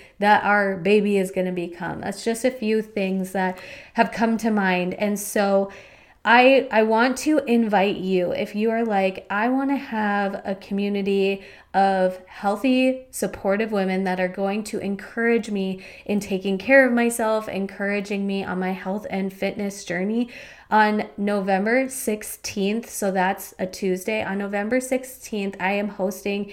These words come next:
a Facebook event that is a group and a community of women that is supportive,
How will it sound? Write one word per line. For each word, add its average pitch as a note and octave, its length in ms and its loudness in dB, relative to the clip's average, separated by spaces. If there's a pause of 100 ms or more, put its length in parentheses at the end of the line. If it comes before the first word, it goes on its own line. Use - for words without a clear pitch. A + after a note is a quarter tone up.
(340)
a G3 320 2
Facebook A3 880 0
event A3 720 0 (320)
that G#3 320 2
is G#3 280 0 (200)
a F#3+ 400 2
group G3+ 520 2
and G3 160 0
a G3 60 0
community G3+ 720 0
of B3 140 0
women G3 320 -2
that F#3+ 320 -2
is F#3 180 -4
supportive, A3 760 0